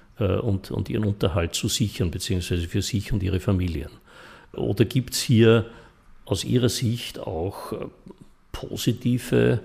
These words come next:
äh, Aspekte, die Menschen dazu bewegen können, so eine Arbeit zu machen?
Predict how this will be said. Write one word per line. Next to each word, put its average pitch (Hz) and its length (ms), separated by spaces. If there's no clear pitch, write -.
äh, 123 60
Aspekte, 104 800
die 104 100
Menschen 104 1200
dazu - 280
bewegen 98 440
können, 101 340
so 110 180
eine 107 200
Arbeit 101 280
zu - 140
machen? 147 540